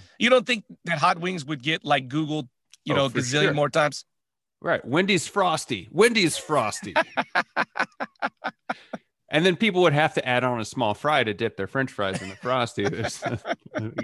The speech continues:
Speaker 2: you can do. Uh, the football, football, um, plays are such a weird thing with the names. They don't really matter. I think it's, it's mainly things that are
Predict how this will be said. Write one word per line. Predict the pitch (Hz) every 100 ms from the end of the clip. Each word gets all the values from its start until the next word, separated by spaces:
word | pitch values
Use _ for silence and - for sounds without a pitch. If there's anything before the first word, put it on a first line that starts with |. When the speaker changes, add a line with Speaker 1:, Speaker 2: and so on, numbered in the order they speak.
| 104
Speaker 2:
you | -
can | 127
do. | 143 110 - _ - - _ _ - -
Uh, | 110 104 98 98 - - - - - -
the | 131
football, | - 254 214 202 156 139 - - -
football, | - 180 160 147 117
um, | 113 110 101 90 101 -
plays | 147 139 123 101
are | 95
such | - 113
a | 110
weird | 104 104 101
thing | 101 101
with | 98
the | 101
names. | 95 104 104 101
They | 104
don't | 113 104
really | 110 104
matter. | 95 107 107 104 104 107 _ _ _ _
I | 120
think | 190
it's, | 156 - -
it's | 131 139 127
mainly | 127 220 165
things | 113 113 107
that | 104
are | 98